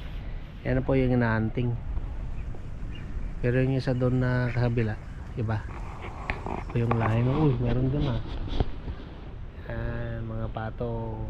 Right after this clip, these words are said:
ni, ah, mga pato ni Alex. Alright. Iba yung pato na yan, ah. Marami ng crossbreed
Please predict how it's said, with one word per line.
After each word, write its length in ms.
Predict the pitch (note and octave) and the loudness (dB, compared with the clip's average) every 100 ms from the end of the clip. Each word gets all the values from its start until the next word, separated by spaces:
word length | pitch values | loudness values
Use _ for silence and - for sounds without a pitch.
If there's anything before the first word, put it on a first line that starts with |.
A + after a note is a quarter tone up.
| A2 A#2+ | -2 -2
ni, 80 | |
ah, 240 | A#2+ C3 D3 - - - - - - - - A#2 | -2 -2 -4 -6 -8 -10 -10 -12 -12 -12 -8 -4
mga 120 | A#2 | -2
pato 240 | C3 D3 D3+ | -2 0 0
ni 160 | D3+ | 2
Alex. 400 | C#3+ C3+ B2+ A#2+ - - - - - - - - - - - - - - - - - - - - - - - - - - - - - - - - - - - - - - - - - - - - - - - - - - | 2 2 0 -2 -4 -10 -10 -10 -8 -6 -6 -4 -6 -6 -8 -6 -6 -6 -8 -8 -8 -8 -8 -8 -8 -4 -2 -4 -6 -10 -12 -12 -10 -10 -8 -6 -6 -6 -6 -8 -8 -10 0 4 4 4 -4 -4 -4 -4 -6 -6 -6 -2
Alright. 460 | B2+ C3+ D#3 E3+ - - - A2+ - - - - - - - - - - - - - - | 0 2 4 2 -2 -10 -4 -2 -2 -8 -8 -8 -8 -8 -8 -8 -10 -10 -10 -10 -10 -2
Iba 100 | B2+ C#3+ | 4 6
yung 160 | D3 | 6
pato 320 | D#3 D#3 D#3 D#3 | 4 2 4 2
na 80 | |
yan, 320 | D#3+ D3 A2+ G#2 | 2 4 4 2
ah. 40 | - - - - - - - - - - - - - - - - - C3 | -2 -8 -10 -10 -8 -6 -6 -8 -8 -10 -8 -8 -8 -6 -6 -6 -4 2
Marami 280 | C#3 D3+ | 4 4
ng 160 | D#3+ D#3 | 4 2
crossbreed 560 | D3+ D3 C#3+ C3+ D3+ | 2 0 2 4 4